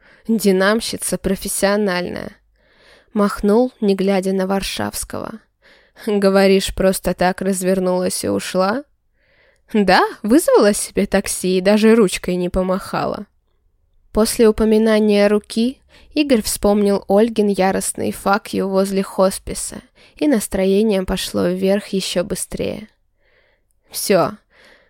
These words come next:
Басманский решительно отодвинул графин. «Хватит о ней. Сейчас эти придут, и поехали.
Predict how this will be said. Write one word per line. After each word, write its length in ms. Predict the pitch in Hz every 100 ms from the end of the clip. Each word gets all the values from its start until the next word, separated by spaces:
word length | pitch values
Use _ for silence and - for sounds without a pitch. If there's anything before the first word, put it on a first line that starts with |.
| _ _
Басманский 680 | 196 202 - 208 277 - 214
решительно 680 | 202 196 220 220 220 202 196
отодвинул 540 | 185 185 190 196 190
графин. 560 | 190 190 185 202 190 208 _
«Хватит 560 | - - 226 226 - 98
о 80 | 71
ней. 320 | 76 - 208
Сейчас 540 | - - - 202 196 185
эти 220 | 190 185
придут, 500 | - 131 - - -
и 40 |
поехали. 720 | - 104 165 190 - - 214